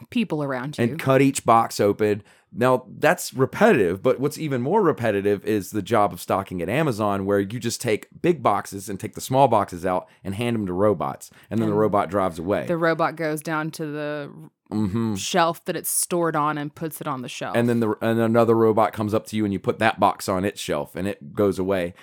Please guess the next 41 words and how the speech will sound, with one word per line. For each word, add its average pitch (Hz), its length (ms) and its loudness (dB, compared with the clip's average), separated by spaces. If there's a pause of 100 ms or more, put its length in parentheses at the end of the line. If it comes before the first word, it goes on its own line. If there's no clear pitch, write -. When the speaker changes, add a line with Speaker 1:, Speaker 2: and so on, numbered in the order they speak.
(160)
Speaker 2:
So, 143 160 2
I 139 40 4
mean, 135 160 0
you're 131 320 0
turning 151 320 0
these 113 160 -2
jobs 110 340 4
into 98 160 -8
more 113 420 4
boring, 95 540 -2
more 107 300 2
monotonous, 92 540 -4
more 107 200 -2
robotic 85 640 -4
jobs. 50 640 -12
Speaker 1:
And 180 160 -6
removing 175 500 -2
kind 170 180 -6
of 160 140 -8
the 170 60 -12
human 165 540 -8
element. 143 520 -12
Speaker 2:
Uh-huh. 107 560 0 (360)
So 120 200 4
it's 120 120 2
like 131 140 4
a 117 60 4
worse 127 300 4
job 123 300 2
for 92 100 -2
less 101 240 -4
money. 78 300 -8 (580)
Speaker 1:
Then 311 100 0
there's 392 180 0
also 339 260 2
just, 240 220 -4
like, 202 280 -6 (160)
the 180 100 -4
pollution 196 920 -4 (300)
and 156 180 -10
energy 185 720 -4